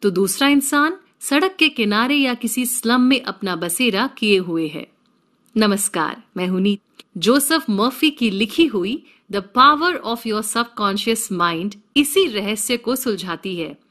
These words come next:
इस किताब से हम सीखेंगे कि अपने सबकॉन्शियस माइंड का हम कैसे इस्तेमाल कर सकते हैं अपने सपनों को पूरा करने के लिए।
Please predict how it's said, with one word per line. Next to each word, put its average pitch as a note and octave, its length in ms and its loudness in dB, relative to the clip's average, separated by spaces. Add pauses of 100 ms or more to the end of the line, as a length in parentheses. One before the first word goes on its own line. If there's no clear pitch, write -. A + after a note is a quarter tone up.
(460)
इस E4 160 4
किताब A3 400 4
से B3 180 -2
हम A3+ 120 2
सीखेंगे A3 680 -2 (340)
कि B3 100 4
अपने A#3+ 280 0
सबकॉन्शियस A3+ 760 0
माइंड A3+ 340 2
का A#3+ 140 2
हम C4 220 4 (120)
कैसे A#3 280 4
इस्तेमाल A3+ 500 2
कर B3+ 120 0
सकते B3+ 400 0
हैं C#4 220 2
अपने B3 320 0
सपनों A#3+ 460 2
को C#4 180 0
पूरा G#3+ 360 2
करने F3 320 -2
के E3+ 160 0
लिए। D#3+ 280 -6